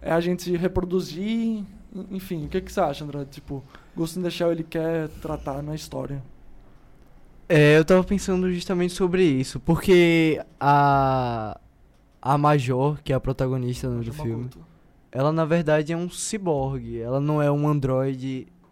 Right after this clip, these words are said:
Speaker 2: ela, tipo, é como um humano aprimorado. E ela meio que perde a humanidade dela a partir do momento em que ela é aprimorada e que o cérebro dela é meio que lavado, né?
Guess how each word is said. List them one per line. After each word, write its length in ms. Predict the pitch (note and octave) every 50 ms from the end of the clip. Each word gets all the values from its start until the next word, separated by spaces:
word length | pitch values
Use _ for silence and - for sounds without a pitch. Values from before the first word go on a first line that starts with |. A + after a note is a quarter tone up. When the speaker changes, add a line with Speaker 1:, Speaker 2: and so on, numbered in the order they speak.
| _ _ _ _ -
Speaker 2:
ela, 180 | B2+ C3+ C#3+ C#3+
tipo, 300 | C#3+ - - - C#3+ C#3
é 20 |
como 220 | - D#3+ D#3 D#3+ E3+
um 60 | F3
humano 340 | F3 E3 D#3+ D#3 D#3 E3 E3
aprimorado. 720 | E3 - - E3 F3+ F#3+ F#3 D3+ B2+ A#2 A#2 A2+ A2+ B2+ - _ _ _ _ _ _ _ _ _ _ _ _ _ _ _ _ _ _ _ _ _ _ _ -
E 560 | D3+ E3+ F3 F3+ F3+ F3+ F3+ F3 F3 E3+ E3 E3
ela 200 | D#3+ E3 F3 F3
meio 200 | F3 F3 F3 F3
que 140 | F3 - F3
perde 460 | - - - D#3 D#3+ E3+ F#3 C#3+ E3
a 40 | E3
humanidade 540 | E3 E3 E3 E3 E3 C#3+ D#3 D3+ D3 C#3+
dela 580 | C3+ C3+ C3+ C3+ C#3+ D3 D#3 D#3 D3+ C#3 - - - - -
a 80 | - -
partir 300 | - D#3+ D#3 - D#3+ D3
do 60 | D#3+
momento 360 | E3 E3 E3 D#3+ D#3+ E3 E3 F3+
em 60 | E3+
que 80 | -
ela 180 | F#3 E3+ F3 E3+
é 80 | E3+ E3+
aprimorada 560 | F3 - F3 F3+ F#3+ G3+ G3 E3 C#3 B2 B2
e 60 | B2
que 100 | - C3+
o 40 | C3
cérebro 340 | - C3+ B2 B2 B2 B2+ B2
dela 320 | A#2+ A#2+ A#2 A#2 A#2+ B2
é 160 | A#2+ A#2 A2+
meio 200 | A2+ A2+ G#2+ G#2+
que 220 | - - A#2 A2 - - - - - _ _ - -
lavado, 640 | A#2 A#2+ A#2+ B2+ A2 A#2 A#2 A2+ A2+ A#2 A#2 A#2
né? 200 | A2+ A2 A2 C#3